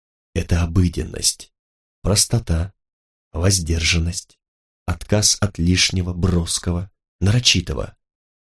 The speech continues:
Сибуй — это сочетание первых двух качеств, их слияние, естественность и обыденность, то есть хороший вкус. Если нож сделан из отличной стали,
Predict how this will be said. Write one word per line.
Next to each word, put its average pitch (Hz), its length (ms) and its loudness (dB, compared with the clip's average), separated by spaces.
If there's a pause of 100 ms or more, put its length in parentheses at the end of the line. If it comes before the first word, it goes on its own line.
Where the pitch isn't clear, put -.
(120)
Сибуй — 90 720 2 (720)
это 92 220 0
сочетание 95 720 2
первых 95 440 2
двух 92 360 -2
качеств, - 720 -4
их 101 300 -2 (180)
слияние, 98 960 0 (540)
естественность 107 1200 0 (380)
и 90 120 2
обыденность, 80 880 -2 (400)
то 117 100 0
есть - 280 -2 (360)
хороший 120 420 2
вкус. - 500 -2 (880)
Если 127 380 2
нож 131 500 0 (380)
сделан 92 600 2
из 92 160 2
отличной 95 560 0
стали, - 500 0